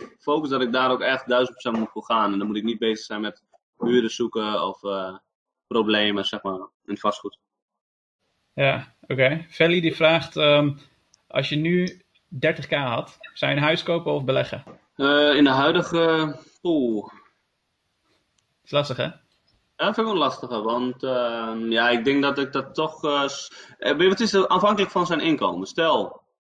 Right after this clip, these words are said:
Speaker 1: hij heeft een hele hoge cashflow, nou, dan zou je misschien een, eh, object kunnen kopen. Als je een hele lage cashflow hebt, dan zou ik waarschijnlijk toch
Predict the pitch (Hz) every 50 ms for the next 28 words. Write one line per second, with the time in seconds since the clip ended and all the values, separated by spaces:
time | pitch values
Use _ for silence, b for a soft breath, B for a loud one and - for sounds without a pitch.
0 | _ _ _ - 117 135 151 - 165 143 123 123 131 151 147 147 143 135 131 -
1 | - 151 160 156 - 170 165 165 170 180 190 196 - - _ _ _ _ _ _
2 | _ _ _ _ - - - - - - 143 135 131 - _ _ _ 135 135 131
3 | 131 131 131 127 - 117 110 120 127 127 131 - 147 151 143 147 147 139 - -
4 | 165 170 b b b b b b b b b - 127 - 139 131 135 160 160 151
5 | 147 147 147 156 160 - - - 165 165 - 170 165 156 151 151 147 147 147 139
6 | - 147 139 139 135 135 131 131 131 123 - - - 143 143 151 147 147 147 143
7 | 135 131 - - 147 147 143 - -